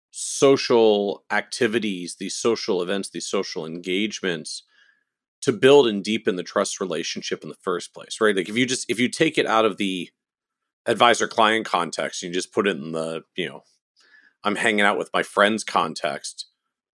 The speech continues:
you know, i-, if a friend, uh, you know, i-, i-, if I need help with something and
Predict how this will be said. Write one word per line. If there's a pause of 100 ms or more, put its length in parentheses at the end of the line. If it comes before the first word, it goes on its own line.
(120)
you
know, (380)
i-, (100)
if
a
friend,
uh,
you
know,
i-, (100)
i-, (100)
if
I
need
help
with
something
and